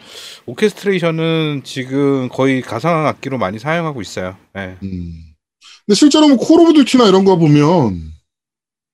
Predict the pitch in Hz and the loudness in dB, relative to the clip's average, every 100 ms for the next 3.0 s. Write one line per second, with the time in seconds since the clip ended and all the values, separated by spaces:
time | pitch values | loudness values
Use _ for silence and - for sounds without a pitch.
0 | _ 143 147 143 131 123 160 196 151 - | _ 2 4 6 4 4 4 4 2 -2
1 | 123 170 262 277 190 165 160 147 123 - | 2 4 6 6 6 6 6 4 2 0
2 | 101 87 78 82 92 90 95 92 85 80 | -4 -4 -10 -12 -12 -10 -8 -8 -10 -14